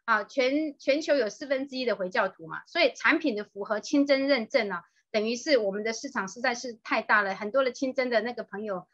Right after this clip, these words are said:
啊，这个回教的朋友都可以吃哈。再来这个C G M P的认证哈，啊，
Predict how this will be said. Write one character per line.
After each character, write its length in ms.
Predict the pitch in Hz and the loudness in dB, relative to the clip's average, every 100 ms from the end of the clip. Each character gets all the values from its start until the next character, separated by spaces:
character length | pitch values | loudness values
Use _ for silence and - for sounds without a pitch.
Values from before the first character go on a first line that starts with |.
| - | -4
啊， 260 | 196 180 | -2 -2
这 80 | - | -4
个 100 | 254 | -6
回 160 | 220 196 | -4 -4
教 180 | 247 214 | 0 -2
的 60 | |
朋 120 | 190 | -2
友 100 | 208 | -6
都 140 | 190 247 | -4 -6
可 180 | - 240 | -4 -4
以 140 | 180 | -4
吃 320 | - - 208 | -10 -10 -6
哈。 240 | 214 190 - _ _ - | 0 0 -2 _ _ 0
再 120 | 320 | 4
来 260 | 233 208 - _ - | 4 2 -2 _ -6
这 100 | 311 | 0
个 180 | 269 | 2
C 320 | 240 - 330 294 | 0 -2 -2 0
G 180 | 320 | 0
M 260 | 320 320 254 | 2 4 2
P 240 | - 277 | 0 -2
的 120 | 254 214 | 0 2
认 240 | 254 214 | 2 0
证 200 | 240 208 | -2 -2
哈， 240 | 202 180 - _ | -2 -4 -10 _
啊， 160 | - 196 | -4 -2